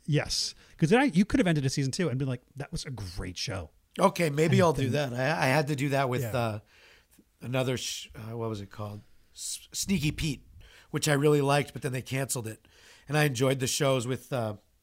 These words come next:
Speaker 2: other people. I'm forgetting their names. But it was a good show, and then they canceled it. So, with that, I'm gonna give you some hope with my hopeless experience. Uh, I was on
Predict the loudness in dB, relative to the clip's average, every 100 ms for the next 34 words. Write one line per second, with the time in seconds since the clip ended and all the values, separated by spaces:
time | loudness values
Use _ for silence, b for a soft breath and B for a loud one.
0 | _ b b b b b b b _ _
1 | -6 -2 -2 -2 -4 -2 -2 -4 -4 -4
2 | -2 -4 -4 -4 -4 -4 -10 -14 b b
3 | b 0 4 4 2 2 2 4 6 6
4 | 2 -2 -4 -4 -6 -6 -8 -12 -14 B
5 | B B 0 6 6 6 -2 b b b
6 | -4 -2 -2 _ 2 6 6 4 -2 -6
7 | 0 2 4 2 2 2 2 -2 _ _
8 | -6 -4 -2 0 0 -2 _ _ b b
9 | b b b -8 -6 0 4 6 4 2
10 | -2 -4 -2 -2 -2 -6 -12 -16 b b
11 | b 0 2 2 -2 _ _ _ b b
12 | b b b -2 0 -2 -2 4 6 6
13 | 4 -2